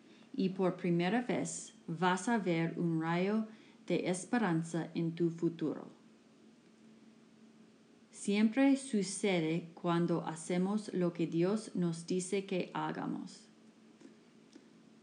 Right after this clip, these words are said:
que hagamos, reconociendo nuestras luchas a un amigo consagrado.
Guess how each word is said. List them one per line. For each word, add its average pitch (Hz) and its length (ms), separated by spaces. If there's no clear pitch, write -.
que - 340
hagamos, 170 520
reconociendo 196 1120
nuestras 180 840
luchas 220 760
a 160 160
un 180 300
amigo 185 760
consagrado. 165 600